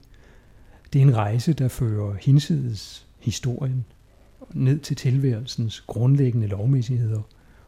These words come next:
og foregår i et, øh, stadig skiftende landskab af mytologi og gammel religion.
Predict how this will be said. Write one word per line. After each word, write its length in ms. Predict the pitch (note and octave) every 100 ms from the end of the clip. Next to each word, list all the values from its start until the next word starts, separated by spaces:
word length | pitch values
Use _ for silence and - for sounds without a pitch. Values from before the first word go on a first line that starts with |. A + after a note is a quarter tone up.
| _
og 80 | -
foregår 680 | - G#2+ A2+ C3+ B2 A#2 B2+
i 340 | G3+ A#2+ - A2+
et, 440 | - _ _ A2+
øh, 140 | G#2 G2 -
stadig 420 | - A#2+ A#2 C3
skiftende 460 | - D3 C3+ - C3+
landskab 640 | G#2 A2 - C#3 C3 - -
af 240 | A#2 G#2 - - - - -
mytologi 840 | C3 B2 C3 A2 - C#3 D3 -
og 240 | - A#2 G2 - -
gammel 300 | F#2 F#2+ B2+
religion. 580 | A#2+ G2+ - A2+ A#2+